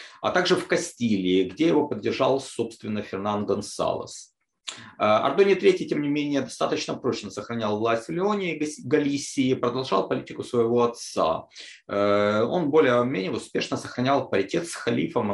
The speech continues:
Абдарахманом третьим. Э, значит, э, умер Ардоний третий в девят-, э, в девятьсот пятьдесят шестом году, и, э, тогда, собственно, Санктий,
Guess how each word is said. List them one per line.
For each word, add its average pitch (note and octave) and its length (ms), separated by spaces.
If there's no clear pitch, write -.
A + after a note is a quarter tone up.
Абдарахманом G#2+ 760
третьим. F#2+ 520
Э, G2+ 400
значит, G#2+ 320
э, A#2+ 100
умер A#2+ 400
Ардоний A2 380
третий G#2+ 360
в - 40
девят-, A2+ 300
э, G#2+ 220
в G#2 60
девятьсот B2 420
пятьдесят A#2+ 220
шестом D3+ 340
году, A3 340
и, D#3 440
э, B2 500
тогда, G3+ 380
собственно, D3 760
Санктий, G#2 920